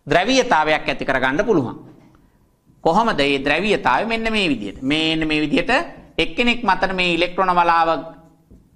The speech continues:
රොක් වුණොත් මෙන්න මේ වගේ ද්‍රවීයතාවයක් හට ගන්නවා. ඒ ද්‍රවීයතාවය නිසා ද්‍රවීය අණුවකට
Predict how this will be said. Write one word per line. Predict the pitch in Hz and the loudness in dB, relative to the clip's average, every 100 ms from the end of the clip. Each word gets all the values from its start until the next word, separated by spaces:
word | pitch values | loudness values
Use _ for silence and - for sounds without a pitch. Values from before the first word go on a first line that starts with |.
| _ _ _ _ - | _ _ _ _ -2
රොක් | 147 190 - | 0 0 2
වුණොත් | 220 147 156 - - - - _ _ _ _ | 2 2 0 -6 -16 -20 -20 _ _ _ _
මෙන්න | 156 175 | 0 2
මේ | 165 | 2
වගේ | 170 214 165 | 2 0 0
ද්‍රවීයතාවයක් | 143 196 240 240 226 175 170 185 196 | 0 2 2 2 2 2 2 0 -2
හට | 147 | -4
ගන්නවා. | 147 110 98 90 - - _ _ _ _ _ _ _ _ | -2 -4 -6 -12 -20 -20 _ _ _ _ _ _ _ _
ඒ | 175 | -2
ද්‍රවීයතාවය | 165 170 247 285 196 165 156 | 0 0 2 2 2 2 2
නිසා | 143 131 131 147 | 0 -2 0 0
ද්‍රවීය | 165 165 214 269 | 2 0 2 0
අණුවකට | 220 175 190 131 123 | 0 0 0 0 0